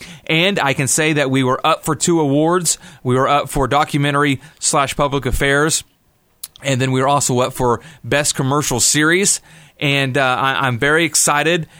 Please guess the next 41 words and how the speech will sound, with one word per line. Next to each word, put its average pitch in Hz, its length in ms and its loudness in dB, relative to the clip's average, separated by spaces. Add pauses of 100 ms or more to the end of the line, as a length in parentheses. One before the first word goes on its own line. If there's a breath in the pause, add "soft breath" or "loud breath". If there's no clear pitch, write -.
(200 loud breath)
to 151 140 2
announce 131 520 0
that 131 280 -2
we 143 420 2 (180 loud breath)
won 151 540 0
Best 147 380 0
Commercial 151 400 0
Series 151 440 2
for 131 280 -2
agent 151 320 0
newman 143 360 0
dot 135 220 -2
com. 151 440 0 (220 loud breath)
It's - 140 -2
a 135 60 0
commercial 131 380 -2
series 151 420 2
that's 131 280 -2
produced, 143 540 0 (280 loud breath)
um, 120 380 0
by 120 180 0
the 117 100 -2
local 135 560 0
State 147 300 -2
Farm 143 200 0
agent 135 220 -2
here 143 140 0
in 135 80 -2
town, 139 420 0 (300 loud breath)
and, 127 260 -2
and 120 160 0
we 131 120 2
help 139 180 0
produce 131 420 0
it 135 240 0 (180 loud breath)
and 117 140 -4
get 135 160 0
it 120 60 0
on 127 180 0
the 117 60 -2
radio. 127 560 0